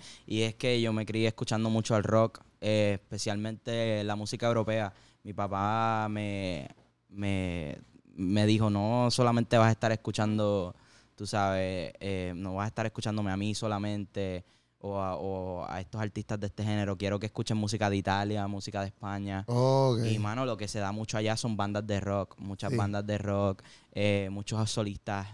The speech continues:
Speaker 1: eh, estilo rock, como Eros Ramazzotti,
Speaker 2: No sé quién
Speaker 1: Tiziano
Speaker 2: es.
Speaker 1: Ferro. Sí, yo te puedo tirar nombres, mano,
Speaker 2: Sí.
Speaker 1: y, y créeme, voy a estar aquí todo el día.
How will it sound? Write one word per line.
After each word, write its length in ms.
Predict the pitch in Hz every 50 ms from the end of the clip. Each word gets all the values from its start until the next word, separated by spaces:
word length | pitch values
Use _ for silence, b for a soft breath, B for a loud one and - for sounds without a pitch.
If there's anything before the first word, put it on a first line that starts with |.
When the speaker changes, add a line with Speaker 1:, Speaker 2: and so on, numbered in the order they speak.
| 107 - _
Speaker 1:
eh, 200 | - 101 101 101
estilo 420 | 95 - _ - 110 104 104 101
rock, 300 | 98 101 104 101 101 98
como 260 | - 104 101 98 98 98
Eros 160 | 98 101 104
Ramazzotti, 880 | 110 113 110 101 101 - 104 104 104 107 104 - 107 104 101 95 98 - _ 131
Speaker 2:
No 100 | 139 143
sé 180 | 131 - 143 131
quién 120 | 120 117 110
Speaker 1:
Tiziano 280 | 104 104 101 104 104
Speaker 2:
es. 40 | 101
Speaker 1:
Ferro. 380 | - 107 104 104 104 101 107 101
Sí, 120 | - 139
yo 120 | 123 117
te 60 | 117 110
puedo 140 | 120 127 123
tirar 180 | 131 127 127 123
nombres, 320 | 123 120 120 117 113 113
mano, 260 | 113 110 110 110 107
Speaker 2:
Sí. 220 | 110 165 160 151 -
Speaker 1:
y, 100 | - 101 101
y 40 |
créeme, 220 | - - 107 107 104
voy 140 | 101 101 101
a 20 |
estar 180 | 104 - 123 120
aquí 140 | 117 117
todo 100 | 113 113 110
el 60 | 107
día. 200 | 110 107 98